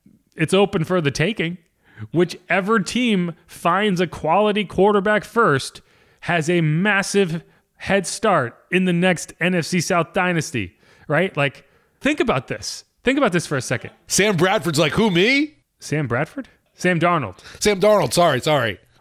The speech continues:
Speaker 1: I don't know. Sam Bradford might be the best option in the N F C South, right? Sam Darnold is the longest tenured quarterback in the <laughs> N F C South right now, right? Like, the only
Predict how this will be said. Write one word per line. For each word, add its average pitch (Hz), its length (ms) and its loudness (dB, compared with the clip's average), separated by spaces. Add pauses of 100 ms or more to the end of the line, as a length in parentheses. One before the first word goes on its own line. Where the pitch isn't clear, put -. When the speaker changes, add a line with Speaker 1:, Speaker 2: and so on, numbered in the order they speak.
(120)
Speaker 1:
I 190 100 0
don't 269 80 2
know. 285 80 4
Sam 214 240 0
Bradford 240 380 2
might 185 200 0
be 214 100 0
the 202 80 2
best 214 280 0
option 254 300 0
in 151 80 0
the 156 80 0
N 147 80 2
F 143 80 -4
C 156 100 -2
South, 135 280 -2
right? 196 200 0 (120)
Sam 285 280 0
Darnold 269 380 2
is 165 120 0
the 175 60 2
longest 202 400 2
tenured 196 320 0
quarterback 160 500 0
in 165 100 0
the 165 100 0
<laughs> - 20 -4
N 220 60 0
F 202 120 -2
C 202 140 -4
South 320 320 0
right 123 160 -2
now, 92 200 -8 (680)
right? 247 260 0 (840)
Like, 202 280 -2 (240)
the 185 200 0
only 269 440 2